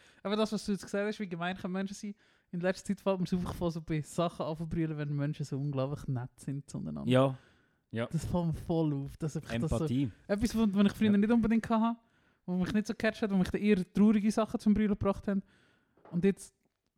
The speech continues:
Speaker 1: beim, so in der Zeit, oder eben so
Speaker 2: Voll.
Speaker 1: die letzten paar Jahre
Speaker 2: Ja.
Speaker 1: ist mir das aufgefallen, dass mich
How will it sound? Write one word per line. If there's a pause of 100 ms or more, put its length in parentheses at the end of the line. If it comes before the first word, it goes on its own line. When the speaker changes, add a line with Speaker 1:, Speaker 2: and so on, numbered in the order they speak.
(360)
Speaker 1:
beim,
so
in
der
Zeit,
oder
eben
so
Speaker 2:
Voll.
Speaker 1:
die
letzten
paar
Jahre
Speaker 2:
Ja.
Speaker 1:
ist
mir
das
aufgefallen,
dass
mich